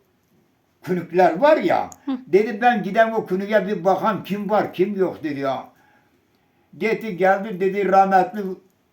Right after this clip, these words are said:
Speaker 1: Veli Ağa odur orada dedi, kardeşi oğlu İbrahim Ağa'nın oğlu dedi, yaralıdır.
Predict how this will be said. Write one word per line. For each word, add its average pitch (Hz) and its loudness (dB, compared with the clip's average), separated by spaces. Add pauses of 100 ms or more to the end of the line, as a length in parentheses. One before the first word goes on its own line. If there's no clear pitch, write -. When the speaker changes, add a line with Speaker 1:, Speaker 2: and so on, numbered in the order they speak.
(160)
Speaker 1:
Veli 190 4
Ağa 196 6
odur 170 2
orada 165 0
dedi, 180 4 (960)
kardeşi 175 2
oğlu 180 2
İbrahim 180 2
Ağa'nın 180 4
oğlu 170 -4
dedi, 165 0
yaralıdır. 160 2